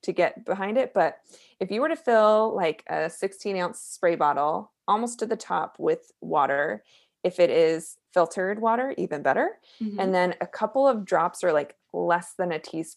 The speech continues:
Speaker 1: like, an eighth of a teaspoon of dish soap. That's all
Speaker 2: Oh,
Speaker 1: you
Speaker 2: that's
Speaker 1: need.
Speaker 2: it.
Speaker 1: You go up to a teaspoon, I guess. But then it could get a little bit, um,
Speaker 2: Soapy.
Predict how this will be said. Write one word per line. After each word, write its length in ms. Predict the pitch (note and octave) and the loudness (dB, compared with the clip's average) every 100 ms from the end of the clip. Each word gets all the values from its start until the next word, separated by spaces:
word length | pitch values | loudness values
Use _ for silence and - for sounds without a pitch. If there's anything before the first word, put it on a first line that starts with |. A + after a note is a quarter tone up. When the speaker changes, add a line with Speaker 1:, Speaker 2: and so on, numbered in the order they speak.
| _ | _
Speaker 1:
like, 160 | F3 F3 | -2 -2
an 80 | - | -4
eighth 180 | F#3 F#3 | -4 -4
of 60 | F3 | -6
a 40 | |
teaspoon 540 | - D3+ - - A#2+ - | -6 -10 -10 -10 -12 -10
of 160 | - | -8
dish 260 | C3+ D3 - | -6 -6 -6
soap. 320 | - - - _ _ - | -6 -8 -10 _ _ -20
That's 100 | - | -6
all 100 | D3 | -2
Speaker 2:
Oh, 20 | |
Speaker 1:
you 60 | D3+ | 0
Speaker 2:
that's 220 | G#3+ F3 | -2 -4
Speaker 1:
need. 60 | F#3 | -6
Speaker 2:
it. 240 | A3+ F#3+ - | -8 -8 -8
Speaker 1:
You 100 | A#3 | -6
go 200 | A#3 - _ _ | -4 -6 _ _
up 180 | F#3 - | 2 2
to 120 | - | -2
a 60 | F3+ | -4
teaspoon, 460 | - - - - - | -4 -12 -12 -14 -12
I 80 | |
guess. 320 | - - G3 - _ _ | -10 -10 -10 -20 _ _
But 100 | A#3+ | -6
then 100 | C#4 | -6
it 80 | B3 | -4
could 120 | E3+ | 0
get 120 | F3 | 2
a 60 | D3+ | 4
little 240 | D#3 D3+ | 2 2
bit, 280 | D3 C#3 - - | 2 0 -2 -8
um, 500 | D3+ D3 - G3 F#3+ _ _ - | -8 -8 -10 -14 -14 _ _ -14
Speaker 2:
Soapy. 480 | D#3+ D#3 E3+ E3+ | -12 -8 -8 -10